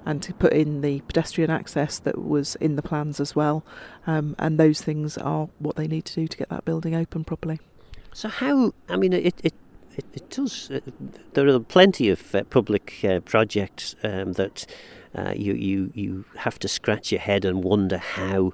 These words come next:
Speaker 2: and why. Uh, this does seem to be one of those. Uh, i-, if the d-, the, if the minister was prepared to put in a letter of support, uh, presumably it was the,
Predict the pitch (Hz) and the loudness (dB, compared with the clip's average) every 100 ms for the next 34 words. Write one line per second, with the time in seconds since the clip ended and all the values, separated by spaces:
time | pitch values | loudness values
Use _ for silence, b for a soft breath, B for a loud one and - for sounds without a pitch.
0 | - 92 85 92 90 76 101 B B B | -2 -6 -2 0 0 -2 -6 B B B
1 | B - 90 90 92 - 165 - 143 143 | B -6 -2 -2 -2 -2 -2 2 2 2
2 | - 127 117 - 98 98 110 117 - 92 | 4 2 2 0 2 6 8 6 4 -2
3 | 90 90 - B B B - - - - | -2 -4 -8 B B B -6 -6 -8 -20
4 | - - 170 - - - 202 170 - 135 | -20 -6 -4 6 6 6 2 2 -2 -6
5 | 135 - - - - 80 87 110 175 - | -4 -4 -6 -8 -8 -8 2 6 6 6
6 | - - 110 - 104 95 - - 107 95 | -2 -4 -6 -6 -4 -4 -4 -2 0 0
7 | 90 92 107 - 87 87 98 90 90 87 | -2 -2 -2 0 -2 0 0 -2 -4 -4
8 | - - - - 147 85 110 - - B | -4 -8 -2 8 8 10 6 4 -8 B
9 | B B - 90 98 90 110 101 131 107 | B B -4 -2 -2 -4 -2 4 4 4
10 | 98 95 - | 2 -2 -4